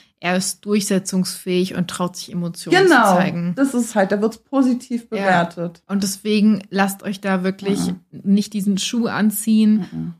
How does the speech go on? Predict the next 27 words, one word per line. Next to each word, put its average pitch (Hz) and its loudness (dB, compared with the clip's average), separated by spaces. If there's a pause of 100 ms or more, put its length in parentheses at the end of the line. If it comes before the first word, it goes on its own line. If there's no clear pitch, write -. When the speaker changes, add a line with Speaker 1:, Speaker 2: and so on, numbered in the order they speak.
Speaker 1:
Und 185 0
das 202 -6
finde 196 -2
ich 190 -4
auch 185 -4
wichtig 208 -6
zu - -10
sagen. 202 4
Und 196 2
um 202 2
jetzt 202 -2
auch 190 -2
in 190 0
das - -4
Thema, 196 2
also 180 -8
in 175 -4
das 170 -6
erste - -4
Unterthema 196 0
reinzugehen, 185 0
ist 190 -6
meine 185 0
Frage 180 -4
so 175 -2
ein 175 0
bisschen, 185 -2